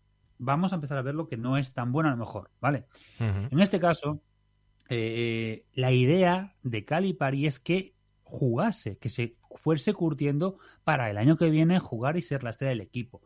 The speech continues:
Speaker 1: Pero alguien, alguien le dijo que iba a ser, eh, lottery pick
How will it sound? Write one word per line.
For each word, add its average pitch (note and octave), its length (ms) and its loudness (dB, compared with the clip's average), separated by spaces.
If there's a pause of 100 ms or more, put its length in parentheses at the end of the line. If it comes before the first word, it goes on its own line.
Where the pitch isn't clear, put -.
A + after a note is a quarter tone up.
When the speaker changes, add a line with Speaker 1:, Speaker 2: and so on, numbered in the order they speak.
(380)
Speaker 1:
Pero F3 380 0 (420)
alguien, D#3 640 -4 (800)
alguien F#3+ 460 0
le F#3 100 -2
dijo G3 340 -4
que G#2+ 120 -8
iba D3 220 -2
a D3+ 40 -2
ser, E3 460 -4
eh, G#2 300 -10
lottery F#3 400 -4
pick G#3 340 -8